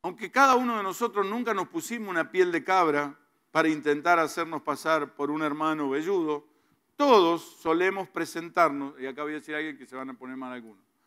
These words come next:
todos, ah, solemos presentarnos como alguien mejor de lo que somos.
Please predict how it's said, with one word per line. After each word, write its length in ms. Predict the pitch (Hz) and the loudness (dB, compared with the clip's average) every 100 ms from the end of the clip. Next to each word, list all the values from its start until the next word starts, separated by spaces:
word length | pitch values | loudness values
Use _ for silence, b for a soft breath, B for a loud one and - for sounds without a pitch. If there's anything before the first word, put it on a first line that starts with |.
| _ _ _ _ | _ _ _ _
todos, 440 | 294 262 196 165 143 | 4 8 6 4 0
ah, 400 | 131 117 107 98 _ _ _ _ _ _ | -4 -6 -10 _ _ _ _ _ _ _
solemos 560 | - 165 196 208 202 - | -2 2 4 2 0 -2
presentarnos 720 | 165 - 165 156 180 180 165 | -6 -6 -8 -2 -2 -2 -6
como 220 | 156 151 | -4 -2
alguien 300 | 165 160 151 | -2 -2 -4
mejor 380 | 156 156 160 143 | -6 -2 -2 0
de 80 | 143 | 0
lo 140 | 131 | -2
que 100 | 135 | -6
somos. 400 | 165 151 131 | -8 -8 -10